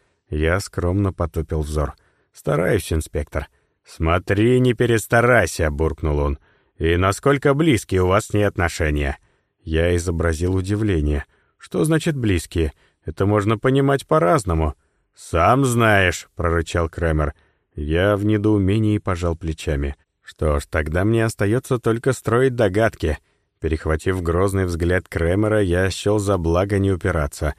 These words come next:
«Если вы намекаете на самое гадкое или, напротив, на самое прекрасное, в зависимости от того, как это расценивать,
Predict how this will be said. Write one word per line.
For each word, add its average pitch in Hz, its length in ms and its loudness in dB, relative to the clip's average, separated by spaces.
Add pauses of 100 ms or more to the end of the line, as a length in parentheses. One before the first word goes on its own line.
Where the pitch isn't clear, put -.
(380)
«Если 104 400 2
вы 98 160 2
намекаете 98 560 2
на 92 160 2
самое 92 400 -2
гадкое 80 580 -2
или, 98 260 2
напротив, 131 540 0
на 147 120 0
самое 156 360 0
прекрасное, 151 680 0
в 80 40 -4
зависимости 87 540 -2
от 90 140 -2
того, 92 240 2
как 87 180 -2
это 90 160 -4
расценивать, 82 680 -2